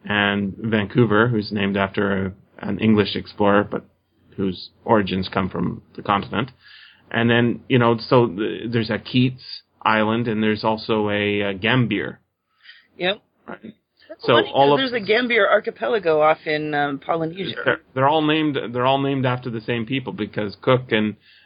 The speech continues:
Speaker 1: and Vancouver, you know, <laughs> they, they had the same crews over and over again, right?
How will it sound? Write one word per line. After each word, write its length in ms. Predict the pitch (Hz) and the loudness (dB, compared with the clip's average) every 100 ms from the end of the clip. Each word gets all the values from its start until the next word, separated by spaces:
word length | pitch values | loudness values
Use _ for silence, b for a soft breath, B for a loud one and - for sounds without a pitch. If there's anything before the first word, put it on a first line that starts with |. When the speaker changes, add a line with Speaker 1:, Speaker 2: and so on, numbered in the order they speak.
| b | b
Speaker 1:
and 220 | 104 107 104 | 0 2 2
Vancouver, 640 | 104 98 123 110 110 110 | 0 2 2 4 4 2
you 120 | 110 | 0
know, 180 | 107 104 | -2 -2
<laughs> 60 | |
they, 200 | 98 104 - | -6 -8 -6
they 160 | 117 113 | -2 0
had 200 | 123 117 | 0 -2
the 80 | |
same 280 | 113 127 117 | -2 -2 -2
crews 380 | 107 147 131 110 | -2 -2 0 0
over 180 | 113 110 | -2 0
and 80 | 113 | 2
over 160 | 120 | 2
again, 280 | 113 98 98 | 2 -2 -6
right? 260 | 98 110 117 | -4 -4 -6